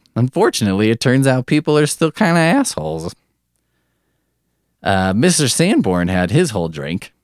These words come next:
and, uh, he was looking at his empty glass, and he was saying that while he was sitting in court, it hit him.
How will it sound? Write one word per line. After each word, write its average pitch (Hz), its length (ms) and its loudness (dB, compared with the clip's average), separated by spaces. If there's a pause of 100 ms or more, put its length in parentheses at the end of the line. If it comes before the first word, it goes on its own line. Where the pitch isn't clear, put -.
(840)
and, 98 340 0
uh, 95 380 2
he 104 120 -6
was 98 140 -6
looking 110 260 0
at 107 100 2
his 101 140 2
empty 104 300 0
glass, 107 580 0
and - 140 -2
he 117 140 0
was 104 200 -2
saying 110 380 2
that 92 160 0
while 117 200 2
he 117 80 2
was 110 120 0
sitting 165 280 -2
in 123 120 2
court, 101 320 -2 (840)
it 113 140 0
hit 127 160 2
him. 78 240 -8